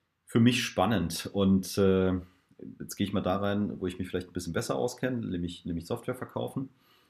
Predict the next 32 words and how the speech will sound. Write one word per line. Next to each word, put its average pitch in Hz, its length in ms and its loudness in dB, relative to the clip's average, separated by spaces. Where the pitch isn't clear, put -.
Und 92 380 -4
sagen, 101 480 -2
wir 95 80 0
verkaufen 101 340 -4
Vertriebssoftware, 147 1000 -8
ja. 98 160 -8
Ähm, 98 800 2
vielleicht 101 260 -2
ein - 20 -16
ganz 113 180 0
spezielles 101 400 -2
Thema, 87 580 -4
ja, 123 320 -8
von 98 120 -4
mir 104 140 0
aus - 160 -8
C - 160 -4
R 87 140 -4
M. 160 280 -8
Und 98 380 2
wa-, 87 260 -2
was 113 140 -2
du - 80 -4
gesagt 117 300 2
hast, - 140 -4
wo 117 60 -2
ich 113 80 -8
mal 101 80 0
hingehen 123 220 -2
kann, 110 180 -6
kann 98 140 -2
sagen, 104 320 -2